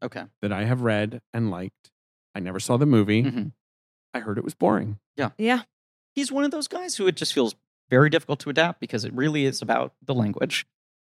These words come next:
Speaker 1: And it's like, if you lay out what's happening in the book, there aren't really the bones of,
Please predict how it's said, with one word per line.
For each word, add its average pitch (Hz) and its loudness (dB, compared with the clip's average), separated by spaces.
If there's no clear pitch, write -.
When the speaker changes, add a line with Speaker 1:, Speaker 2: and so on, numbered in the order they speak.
Speaker 1:
And 131 2
it's 123 -2
like, 131 4
if 131 -4
you 135 -2
lay 160 6
out 147 4
what's - -10
happening 151 -6
in 147 -2
the 135 -4
book, 165 -2
there 131 -8
aren't 143 -6
really 135 -4
the 123 -6
bones 117 -4
of, - -4